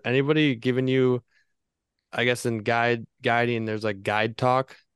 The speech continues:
you know, while you're fishing? Is there any, like, funny phrase that one of the guides would say to their clients to be like, I don't know, when it, things are hard or something? Like,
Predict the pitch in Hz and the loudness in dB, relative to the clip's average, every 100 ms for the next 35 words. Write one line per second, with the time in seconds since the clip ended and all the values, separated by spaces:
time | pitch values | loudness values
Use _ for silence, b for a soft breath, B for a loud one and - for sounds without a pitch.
0 | _ 131 135 135 139 131 - 120 113 - | _ -2 2 2 0 -4 -4 -2 -2 -2
1 | 123 - 135 131 123 110 120 135 131 113 | -4 -2 -2 -2 -4 -2 -2 0 0 -2
2 | - - 117 127 123 117 - _ _ - | -6 -4 0 0 0 -2 -6 _ _ -4
3 | 110 107 113 117 113 107 107 117 113 104 | 0 2 2 0 -2 -4 -2 -2 -2 -2
4 | 107 104 107 107 - - _ _ - 107 | 0 0 0 -4 -10 -16 _ _ -6 -6
5 | - 117 113 113 107 - 107 107 113 117 | 0 0 2 0 0 -2 -4 -2 -2 -4
6 | - - - _ _ _ - 113 113 107 | -8 -16 -20 _ _ _ -8 -2 2 2
7 | 104 107 113 110 107 110 101 123 117 107 | 2 0 0 2 0 0 -2 -4 -4 -4
8 | 101 110 110 110 107 - 110 - 110 107 | -2 -2 0 0 -4 -6 -8 -4 -4 -4
9 | 101 | -6